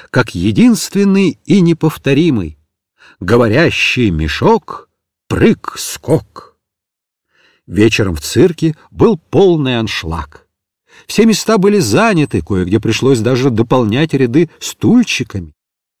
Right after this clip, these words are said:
Представление очень нравилось зрителям. Наездники, укротители, клоуны и канатоходцы непременно срывали бурные овации. Наконец, пан директор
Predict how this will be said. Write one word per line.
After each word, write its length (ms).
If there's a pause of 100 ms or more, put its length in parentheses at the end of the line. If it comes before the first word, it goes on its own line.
(240)
Представление 840
очень 380
нравилось 580
зрителям. 600 (540)
Наездники, 800
укротители, 880
клоуны 640
и 180
канатоходцы 880 (220)
непременно 720
срывали 520
бурные 680
овации. 720 (760)
Наконец, 560
пан 320
директор 560